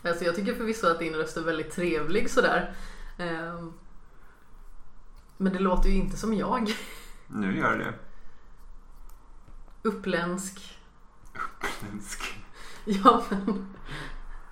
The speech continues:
Speaker 1: Det är ju inte själva rösten som är uppländsk, utan det är ju själva dialekten som du har när du
Speaker 2: Nej, alla i
Speaker 1: pratar
Speaker 2: Upp-,
Speaker 1: med alla.
Speaker 2: <laughs> alla i Uppland låter så här.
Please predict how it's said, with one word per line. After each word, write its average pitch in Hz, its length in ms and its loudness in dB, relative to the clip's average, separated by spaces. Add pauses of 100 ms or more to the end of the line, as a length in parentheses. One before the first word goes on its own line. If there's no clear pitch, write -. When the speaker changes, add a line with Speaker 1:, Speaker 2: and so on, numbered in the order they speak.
(920)
Speaker 1:
Det - 60 0 (160)
är - 20 4
ju 208 60 6
inte 196 140 4
själva 190 260 6
rösten 156 520 -2
som 170 180 -2
är 160 160 2
uppländsk, 160 640 -2
utan 160 280 -2
det 160 60 0
är 165 80 2
ju 160 140 6
själva 160 400 -2 (140)
dialekten 170 680 2
som 170 180 -6
du 170 60 2
har 151 280 2
när 156 140 -4
du 156 340 -2
Speaker 2:
Nej, 107 300 6
alla 107 300 12
i - 20 12
Speaker 1:
pratar 196 200 12
Speaker 2:
Upp-, 208 60 10
Speaker 1:
med - 80 10
alla. - 300 12
Speaker 2:
<laughs> 220 80 12
alla 131 280 12
i 139 120 12
Uppland 127 460 8
låter 117 280 4
så 120 100 -2 (120)
här. 117 300 12